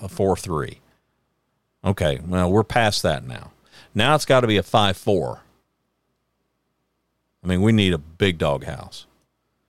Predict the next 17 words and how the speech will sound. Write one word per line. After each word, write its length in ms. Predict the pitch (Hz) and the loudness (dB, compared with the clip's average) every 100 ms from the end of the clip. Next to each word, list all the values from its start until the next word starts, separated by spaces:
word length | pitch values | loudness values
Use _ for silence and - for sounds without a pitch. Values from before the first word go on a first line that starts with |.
| _ _ _ _ _ _ _ _ _ - | _ _ _ _ _ _ _ _ _ 0
Big 340 | 117 123 110 | 4 4 2
dog 240 | 101 92 | 0 0
house. 440 | 80 69 65 - - _ - | -4 -12 -14 -18 -18 _ -2
And 160 | 98 | 2
yes, 200 | 101 101 | 2 2
we 120 | 104 | -2
want 280 | 95 95 95 | 0 0 0
everything 340 | 92 92 98 92 | -2 -2 -4 -4
to 60 | |
be 180 | 80 87 | -4 -4
wide 440 | 80 85 87 85 | -2 -2 -2 -2
open. 440 | 78 78 - - - _ _ _ _ _ _ _ _ _ _ _ _ _ _ _ _ _ | -4 -6 -8 -14 -16 _ _ _ _ _ _ _ _ _ _ _ _ _ _ _ _ _
You 100 | 147 | 4
know, 140 | 254 | 6
the 140 | 302 123 | 6 2
advantage 680 | 90 107 113 139 139 113 120 | 2 2 2 2 2 -2 -2
of 500 | 110 101 98 85 - | 2 2 0 -6 -14